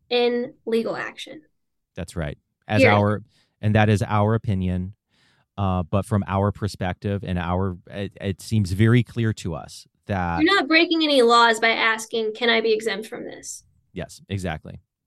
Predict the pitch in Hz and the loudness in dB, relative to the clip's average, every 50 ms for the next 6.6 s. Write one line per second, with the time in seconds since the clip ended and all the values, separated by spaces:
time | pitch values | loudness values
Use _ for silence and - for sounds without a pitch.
0 | _ _ - 107 107 101 98 98 95 95 92 - - 92 - - 101 98 90 80 | _ _ -8 -4 -2 -2 0 0 -2 -4 -4 -6 -8 -8 -6 -4 -4 -4 -4 -4
1 | - 90 87 95 107 123 135 117 101 104 101 98 95 90 90 85 85 80 78 82 | -4 -2 0 0 2 2 2 2 2 0 0 -2 -2 -2 0 0 -2 -4 -4 -2
2 | 90 95 92 82 85 80 85 98 110 98 82 80 78 95 82 85 85 85 90 87 | -2 -2 -2 -2 -2 -2 -2 0 0 -2 -2 -4 -4 -6 -6 -6 -4 -4 -4 -4
3 | - 92 87 82 76 82 92 101 - - 71 69 71 78 - - 87 85 82 - | -6 -6 -6 -6 -4 -2 -2 -2 -4 -6 -10 -10 -10 -10 -10 -10 -12 -12 -10 -12
4 | - - - - - 87 - - - - - 196 247 277 262 247 226 208 185 165 | -12 -12 -12 -10 -10 -10 -12 -12 -12 -10 -8 -8 -6 -6 -6 -6 -6 -2 2 4
5 | 330 320 320 359 427 466 508 539 - _ - 277 254 247 240 247 254 277 320 311 | 6 6 6 6 4 2 2 0 -2 _ 4 4 6 6 6 6 6 6 6 6
6 | 311 294 285 277 285 311 311 - - - - | 4 4 4 4 4 2 0 -4 -8 -8 -10